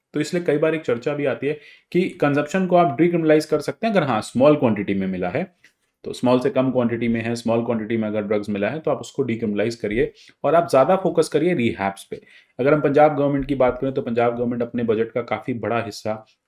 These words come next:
रिहैब पे, अ, यहाँ पे रिहैब्स पे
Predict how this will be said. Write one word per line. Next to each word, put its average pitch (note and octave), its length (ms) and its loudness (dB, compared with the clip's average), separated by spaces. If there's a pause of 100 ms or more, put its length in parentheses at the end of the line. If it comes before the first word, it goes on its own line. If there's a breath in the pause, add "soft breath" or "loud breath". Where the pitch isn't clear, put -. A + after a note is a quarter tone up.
रिहैब A#2+ 580 0
पे, A#2+ 260 -2 (500 soft breath)
अ, A2 400 0
यहाँ G#2 260 -4
पे C#3+ 80 4
रिहैब्स G#2 400 -2
पे B2+ 280 -2